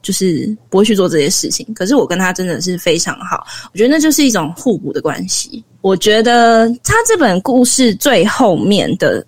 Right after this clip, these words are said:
那一个画面，就是她其实我，我有点语带玄机，因为它就是一个画面，它没有什么任何的，的，就是文字，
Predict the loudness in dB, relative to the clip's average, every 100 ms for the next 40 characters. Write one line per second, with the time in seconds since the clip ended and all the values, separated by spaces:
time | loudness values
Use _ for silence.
0 | -6 -2 2 2 0 0 -2 0 -2 -6
1 | -10 _ _ _ _ _ _ 0 2 2
2 | -2 -4 -6 -16 _ _ -20 -20 _ 0
3 | 0 2 4 4 2 -2 -8 _ _ -4
4 | -2 0 -2 0 0 0 0 -2 -6 _
5 | _ 0 2 2 4 2 2 0 -2 -2
6 | 0 0 -2 -4 -4 -6 -6 -8 -10 -2
7 | 0 2 0 0 0 -2 -2 -2 -2 -2
8 | -2 -2 -4 -6 -8 -10 -10 -8 -6 -4
9 | -4 -6 -6 -6 -8 -12 _ -20 -20 _
10 | -20 -20 _ _ _ _ -6 -2 -2 -2
11 | -6 -6 -6 -2 -2 0 -2 -4 -4 -4
12 | -4